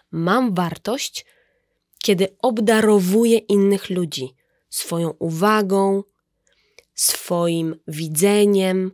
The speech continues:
swoją opieką. No i oczywiście w konsekwencji w takim dziecku wykształca się także przekonanie, że ja nie jestem ważna,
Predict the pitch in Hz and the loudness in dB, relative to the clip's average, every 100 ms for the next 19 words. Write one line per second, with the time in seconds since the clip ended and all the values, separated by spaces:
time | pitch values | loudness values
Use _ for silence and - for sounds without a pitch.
0 | _ - - - 175 175 156 - 160 - | _ -8 -6 -4 -2 -2 -4 -8 -10 -6
1 | - 220 233 - 202 196 196 - _ _ | 0 0 0 -2 -2 0 -4 -10 _ _
2 | _ _ _ _ _ _ _ _ _ _ | _ _ _ _ _ _ _ _ _ _
3 | - - - - 202 208 202 208 220 208 | -20 -18 -18 -2 2 2 2 -2 -2 -2
4 | - 190 190 185 202 202 196 190 185 180 | -2 -4 -4 -4 -2 -2 -4 -6 -4 -4
5 | 180 - 170 170 - 175 175 - 175 170 | -4 -8 -8 -8 -6 -8 -6 -8 -8 -8
6 | 170 - 170 170 170 170 170 _ _ 165 | -8 -10 -8 -6 -6 -6 -10 _ _ -6
7 | 170 160 175 185 226 _ _ _ - 180 | -4 -2 -2 -4 -6 _ _ _ -4 -2
8 | 170 170 175 - 165 160 160 156 170 | 0 -2 -4 -6 -6 -6 -8 -10 -14